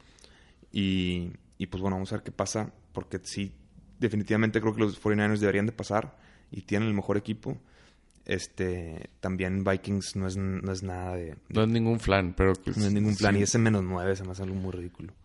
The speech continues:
Speaker 2: Este, también, digo, el, dicen que, que afecta mucho, por ejemplo, que, que los Vikings jugaron en, en overtime, porque eso hace que Mike Shanahan, por ejemplo, pueda observar las jugadas que,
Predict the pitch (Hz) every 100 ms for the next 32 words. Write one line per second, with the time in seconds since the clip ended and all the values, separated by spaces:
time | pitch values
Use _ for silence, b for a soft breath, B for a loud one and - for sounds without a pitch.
0 | B B - 90 - 98 90 98 95 95
1 | 101 107 104 101 98 90 - - 87 78
2 | - - - - 104 101 104 - 104 92
3 | 92 95 92 95 - 107 107 - 107 -
4 | 92 92 90 104 104 90 90 - 87 85
5 | 90 85 - 104 - 92 92 92 104 98
6 | 90 95 92 90 95 - 101 98 - B
7 | B B B - 98 98 107 101 87 110
8 | 113 110 113 113 98 92 90 87 95 92
9 | 104 101 98 98 95 90 90 101 92 -
10 | 95 95 101 107 101 92 90 - 87 87
11 | 87 104 - 95 90 90 - - 104 -